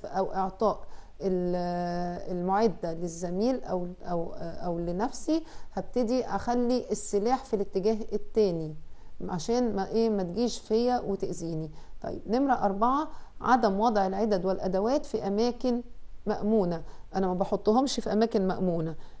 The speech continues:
زي إلقاء العدد على الأرض. هو يعني دي تعتبر عيوب، إحنا مش بنقول، آه، تعليمات، دي، دي عيوب. من ضمن العيوب إن إحنا ما بنحطش العدد والأدوات في أماكن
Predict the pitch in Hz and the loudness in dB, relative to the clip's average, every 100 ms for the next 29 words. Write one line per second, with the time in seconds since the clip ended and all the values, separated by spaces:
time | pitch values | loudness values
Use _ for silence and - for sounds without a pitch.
0 | - 185 240 254 - 196 247 226 196 196 | 0 6 6 6 4 4 4 6 6 6
1 | 208 180 180 180 196 254 262 - - - | 6 2 0 2 4 4 2 -6 -6 -8
2 | - - - - - - - 196 196 180 | -8 -10 -10 -8 -10 -10 0 2 4 2
3 | 165 170 180 175 220 226 190 233 220 214 | -2 -2 -2 2 2 2 2 4 6 8
4 | 202 254 190 - - - 175 170 175 - | 8 6 6 2 -8 -4 -4 -4 -2 2
5 | 233 220 196 185 180 180 175 175 190 185 | 4 4 4 2 2 0 -2 2 4 4
6 | 196 233 185 185 165 220 190 226 208 170 | 4 4 2 -2 0 2 4 6 4 2
7 | - - - - - - - - - - | -6 -8 -12 -16 -16 -14 -14 -10 -10 -6
8 | 185 175 175 214 190 175 190 262 240 214 | -4 0 4 4 4 4 6 6 4 2
9 | 233 185 185 185 240 - 180 190 208 170 | 0 0 -2 -2 -4 -4 0 2 2 0
10 | 180 180 175 240 - 175 208 240 240 | -2 -2 -2 -2 -2 0 0 0 0